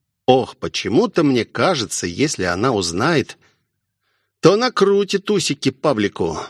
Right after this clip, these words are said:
по самое «не балуйся». Ну да ладно, не моё дело.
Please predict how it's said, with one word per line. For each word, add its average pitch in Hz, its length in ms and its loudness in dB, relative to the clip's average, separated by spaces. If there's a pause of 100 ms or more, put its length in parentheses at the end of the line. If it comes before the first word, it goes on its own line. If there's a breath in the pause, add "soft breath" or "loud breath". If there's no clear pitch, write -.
(140)
по 107 120 0
самое 98 400 0
«не 110 120 2
балуйся». 110 580 -2 (600)
Ну 175 120 2
да 139 120 2
ладно, 95 380 -2 (280)
не 104 120 0
моё 104 220 0
дело. 87 380 -2